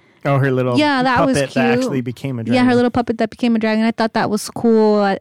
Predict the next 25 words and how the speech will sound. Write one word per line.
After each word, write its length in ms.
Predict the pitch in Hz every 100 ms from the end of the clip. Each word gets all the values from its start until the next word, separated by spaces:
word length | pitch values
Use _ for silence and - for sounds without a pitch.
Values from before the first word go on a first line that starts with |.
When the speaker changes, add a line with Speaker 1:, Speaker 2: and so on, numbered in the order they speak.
| -
Speaker 2:
I 80 |
liked, 500 | 208 202 190 214 - - - - - -
you 120 | 233
know, 300 | 214 196 196
that, 560 | 190 190 180 180 185 - _ _ _ _ -
um, 720 | 220 208 196 185 180 175 190 190 _ _ _ _ _ _ _ _ -
you 80 | 277
know, 140 | 247
they're 120 | 220
fighting, 360 | 214 202 214 226
they're 100 | 214
all 140 | 202 214
fighting 400 | - 214 220 208
the 60 |
bear, 520 | 190 208 214 208 208
but 340 | 202 202 180 -
Speaker 1:
Yeah. 300 | 143 127 104 110 _ _ _ -
Speaker 2:
I 80 | 269
don't 160 | 320
know. 160 | 349 349
It 120 | 285
just, 300 | 226 262 -
it 120 | 240
wasn't 280 | 214 240 262
enough 600 | 240 208 208 202 - -